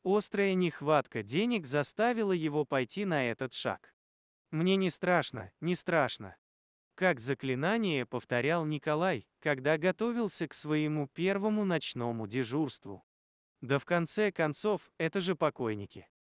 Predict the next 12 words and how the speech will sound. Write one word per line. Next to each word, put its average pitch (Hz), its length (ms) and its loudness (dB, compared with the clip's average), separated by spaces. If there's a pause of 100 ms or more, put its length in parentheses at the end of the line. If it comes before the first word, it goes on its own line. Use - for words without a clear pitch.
(320)
Что 262 320 2
они 214 200 2
могут 139 400 0
сделать? 151 600 -2 (100)
Ничего. 160 580 -2 (580)
Все 254 280 0
свои 196 360 2
дела, 165 420 2 (100)
и 139 80 0
хорошие, 165 680 0
и 139 60 -2
плохие, 131 640 -2